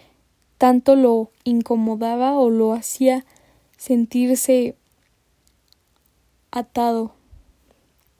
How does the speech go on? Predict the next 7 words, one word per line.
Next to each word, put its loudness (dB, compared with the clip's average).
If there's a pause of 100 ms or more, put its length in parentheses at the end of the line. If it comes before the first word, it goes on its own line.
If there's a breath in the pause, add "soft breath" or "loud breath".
(960 loud breath)
Este 0
paso 0
es 0
terminar -4
con -4
la -2
relación, -6